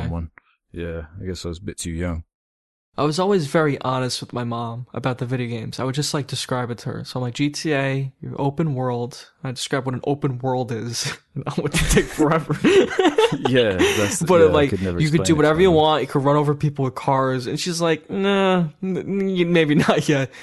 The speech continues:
Speaker 2: But this is, like, San Andreas era where it looked like shit.
Speaker 1: Yeah.
Speaker 2: So
Speaker 1: <laughs> Yeah.
Speaker 2: I'd say, even if I were to play it, I don't know. I don't think that would have made me into a shooter or anything. That's fucking absurd.
Speaker 1: <laughs>
Speaker 2: It's ridiculous. I think people who say that, uh, about video games.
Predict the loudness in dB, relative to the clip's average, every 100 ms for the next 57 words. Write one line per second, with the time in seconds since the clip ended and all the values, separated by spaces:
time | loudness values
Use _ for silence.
0 | -8 0 2 2 2 2 2 0 -10 -4
1 | 0 2 2 2 0 0 0 -2 -2 -2
2 | -2 -4 -4 -4 -4 -6 -6 -4 -2 0
3 | 0 0 -2 -2 2 2 2 2 2 2
4 | 2 4 2 -2 -12 -2 0 4 4 4
5 | 4 6 4 4 2 4 4 4 2 2
6 | 2 4 4 2 2 2 2 0 -4 -8
7 | -2 0 0 0 0 -2 -2 -2 -2 -2
8 | -2 -2 -2 -4 -4 -6 -4 -4 -2 0
9 | 0 0 -2 0 0 0 -4 -10 -14 -20
10 | -20 -14 -8 -4 -2 -2 -2 -2 -2 -2
11 | -2 -4 -4 -4 -4 -4 -4 -4 -4 -4
12 | -8 -14 -20 -20 _ -20 -14 -8 -6 -4
13 | -4 -2 -4 -4 -6 -6 -8 -10